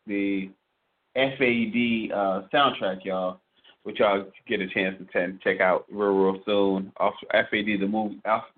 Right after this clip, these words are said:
from the, uh, movie F A D, the movie, y'all, which y'all get a chance to check out from, um,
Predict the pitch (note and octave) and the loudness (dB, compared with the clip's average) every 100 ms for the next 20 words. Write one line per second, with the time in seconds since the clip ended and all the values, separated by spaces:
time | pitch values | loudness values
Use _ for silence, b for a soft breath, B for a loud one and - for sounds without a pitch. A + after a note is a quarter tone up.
0 | _ A2+ G#2+ G#2 G#2 A2+ A#2+ G#2 F2 A2 | _ -6 -2 2 2 2 0 0 0 0
1 | - A2 G#2+ G#2+ A2+ A2 - _ _ _ | 0 -4 -4 -2 -2 -4 -10 _ _ _
2 | _ - A2 B2+ D3 D3+ D3+ - _ _ | _ -4 2 4 4 2 0 -4 _ _
3 | _ _ _ - A2+ A2+ G#2+ G#2+ A#3+ G3+ | _ _ _ -4 2 4 4 2 2 2
4 | D3+ - A#2+ A2+ - A2 A#2 G2+ G2+ - | -2 -2 -6 -6 -4 -2 0 -2 -4 -4
5 | A2 G2+ G2 G#2 F#2+ F2+ | -2 -2 -2 -2 -2 -6